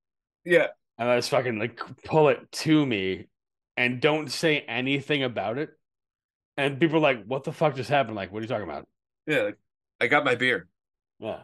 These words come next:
Speaker 2: "I got my beer."
Speaker 1: You, maybe you don't, maybe you don't have any more beer if you think I'm
Speaker 2: Or like,
Speaker 1: fine
Speaker 2: "Hey,
Speaker 1: shit.
Speaker 2: c-, oh, can I, can I grab one of those sweet potato fries?" "Yeah, you can." "All right, cool."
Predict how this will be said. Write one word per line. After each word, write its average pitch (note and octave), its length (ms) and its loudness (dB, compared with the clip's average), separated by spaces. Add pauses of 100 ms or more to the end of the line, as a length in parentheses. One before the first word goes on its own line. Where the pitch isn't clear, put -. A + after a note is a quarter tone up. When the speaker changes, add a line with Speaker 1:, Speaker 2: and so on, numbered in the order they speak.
(120)
Speaker 2:
"I A2+ 60 -12
got B2+ 100 0
my B2+ 100 0
beer." C#3+ 140 2
Speaker 1:
You, C#3 80 -2 (500)
maybe D3 220 0
you D#3 100 4
don't, C#3 180 0
maybe D3 220 0
you D#3+ 100 2
don't C3 280 0
have D#3 200 0
any B2 120 -4
more A2 160 -4
beer G2+ 260 -4
if F#2+ 100 -12
you A#2+ 80 -8
think G#2+ 160 -4
I'm G2+ 160 0 (120)
Speaker 2:
Or F3 80 6
like, E3+ 160 8
Speaker 1:
fine D3 60 -2
Speaker 2:
"Hey, G3 160 6
Speaker 1:
shit. - 100 -10
Speaker 2:
c-, - 160 -6 (120)
oh, E3+ 180 4
can D#3+ 180 -4
I, D#3+ 260 2 (200)
can C#3+ 120 -4
I C#3 100 0
grab C#3+ 260 2
one C#3 80 -2
of B2+ 40 -2
those B2 160 -4
sweet G3 160 0
potato C#3+ 280 -2
fries?" G2+ 540 -6 (140)
"Yeah, E3 100 0
you D#3+ 140 4
can." B2+ 260 0
"All A#2 80 -2
right, A#2 200 0
cool." G#2+ 360 -6